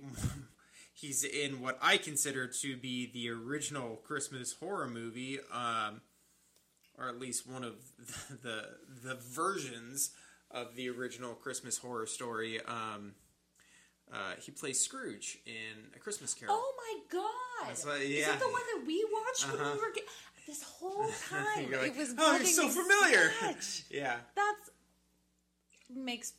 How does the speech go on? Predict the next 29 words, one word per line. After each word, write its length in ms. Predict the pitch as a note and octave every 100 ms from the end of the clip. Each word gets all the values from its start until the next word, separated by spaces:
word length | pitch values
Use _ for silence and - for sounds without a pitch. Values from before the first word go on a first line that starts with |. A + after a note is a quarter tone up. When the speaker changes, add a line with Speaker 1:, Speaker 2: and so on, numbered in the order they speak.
| -
Speaker 2:
perfect 360 | A3+ G#3 F#3
sense, 300 | - D3 - -
'cause 140 | A#3
I, 120 | G#3 G#3
Speaker 1:
Yeah. 100 | -
Speaker 2:
I 120 | A3+
recognized 680 | B3 G#3+ G#3+ C#4+ D#4 D#4+ D#4+
him, 160 | E4 E4+
and 80 | A#3+
I 80 |
couldn't 380 | F#3+ - D4 A3+
think 200 | A#3 A3+
whether 280 | A3 G#3 G#3+
I 120 | G3+
recognized 680 | F#3 F#3 G3 F#3 F#3 F3+ -
him 240 | F3+ F3+
from 520 | E3+ F#3+ D#3 D#3 D#3 E3 - - - - _ _ _
a 220 | D#3+ D3+ C3+ -
younger 800 | D3 D#3+ E3+ A3 A#3+ D#4 E4 E4
version 380 | D4+ E4+ E4 E4
of 120 | D#4+
him 240 | C#4+ E4
or, 80 | A3+
like, 200 | E3+ D#3+
the 60 | -
same 400 | - F#3+ G3 G#3+
age, 340 | - F3+ G3+ G3+
and 160 | D3 D3
that, 240 | D#3+ D3+